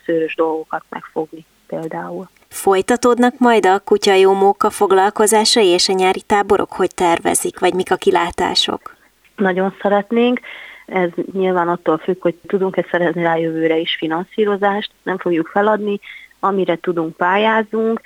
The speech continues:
Speaker 1: és, ö, megpróbálunk mindenképpen olyan formában ezt ismételni, hogy ne kerüljön a szülőknek és a családnak semmibe. És arra is nagyon büszke voltam a Richter Anna díjnak köszönhetően,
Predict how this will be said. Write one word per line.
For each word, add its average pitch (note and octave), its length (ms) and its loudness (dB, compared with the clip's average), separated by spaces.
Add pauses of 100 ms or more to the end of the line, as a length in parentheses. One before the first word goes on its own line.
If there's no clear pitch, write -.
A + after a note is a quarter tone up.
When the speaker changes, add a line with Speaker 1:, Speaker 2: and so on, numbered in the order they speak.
(240)
Speaker 1:
és, E3 420 -4
ö, E3 180 0
megpróbálunk D#3 680 -2
mindenképpen D#3+ 680 -4
olyan D#3+ 480 -6
formában D#3+ 800 -2 (340)
ezt - 320 -8
ismételni, F#3+ 880 0 (240)
hogy E3+ 340 0
ne F#3 120 0
kerüljön D#3 500 -2
a D#3+ 260 -4 (120)
szülőknek E3 540 -2
és - 120 -4
a F3 40 -4
családnak D#3+ 540 -2
semmibe. G3 580 -2 (500)
És F3+ 360 0
arra G3 240 0
is F3+ 140 0
nagyon E3+ 300 0
büszke E3+ 300 -4
voltam E3+ 600 0
a E3+ 40 -6
Richter E3 320 -4
Anna E3+ 200 -2
díjnak E3 420 -2
köszönhetően, E3+ 840 -2